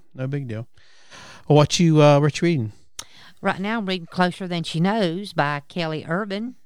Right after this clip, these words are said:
Speaker 2: I really, really like her. This is a second one of her books that I read just recently. She is a, as it says on the front, rapidly paced, breathless suspense. But it's a Christian suspense.
Speaker 1: Okay.
Speaker 2: And it's, it's really good.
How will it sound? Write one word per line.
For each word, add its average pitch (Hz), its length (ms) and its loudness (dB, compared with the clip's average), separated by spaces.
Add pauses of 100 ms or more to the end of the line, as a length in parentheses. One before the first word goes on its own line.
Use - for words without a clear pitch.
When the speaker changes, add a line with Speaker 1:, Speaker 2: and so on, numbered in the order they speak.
(100)
Speaker 2:
I 175 180 0
really, 165 280 -4
really 175 200 -6
like 165 280 -6
her. 175 200 -8
This 180 200 -10
is 170 120 -6 (220)
a 139 60 -20
second 202 420 -8
one 165 120 -8
of 156 80 -10
her 160 120 -2
books 165 240 -2
that 160 100 -2
I 156 80 0
read 156 300 -6
just 151 200 -12
recently. 160 520 -6
She 160 340 -6
is 165 200 -4
a, 156 360 -6 (160)
as 170 160 -6
it 160 80 -10
says 185 240 0
on 180 80 -4
the 170 80 -4
front, 147 320 -6 (180)
rapidly 208 520 -8
paced, 185 520 -6
breathless 180 420 -4
suspense. - 760 -6 (480)
But 208 140 2
it's - 420 -8
a 185 60 -10
Christian 160 640 -2
suspense. - 880 -10 (240)
Speaker 1:
Okay. 139 400 -4
Speaker 2:
And 175 160 -2
it's, - 340 -4 (160)
it's 180 300 -4
really 202 300 0
good. 156 460 -2